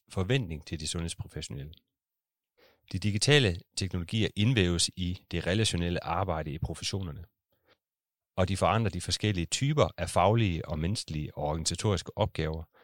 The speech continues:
som skal udføres i professionsarbejdet. Da den teknologiske udvikling kun går hurtigere og hurtigere, kræves nye og andre kompetencer hos de professionsuddannede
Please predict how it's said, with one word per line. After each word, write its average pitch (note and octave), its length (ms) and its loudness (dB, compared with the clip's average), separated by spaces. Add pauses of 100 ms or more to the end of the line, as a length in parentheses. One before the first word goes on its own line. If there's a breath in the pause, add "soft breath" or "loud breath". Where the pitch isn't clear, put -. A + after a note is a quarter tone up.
som - 160 -6
skal - 200 -4
udføres F2 600 -2
i E2 60 -12
professionsarbejdet. - 1200 -8 (1300)
Da F#2+ 80 6
den F#2+ 100 2
teknologiske A2 500 6
udvikling A#2 560 2 (180)
kun C#3+ 220 2
går F2 180 8
hurtigere G2 640 2
og E2 120 -4
hurtigere, A#2 520 0 (640)
kræves F#2+ 340 4
nye A2 320 4
og - 260 -2
andre A2 200 2
kompetencer F2 640 -2
hos E2 240 -4
de - 120 -10
professionsuddannede E2+ 920 -2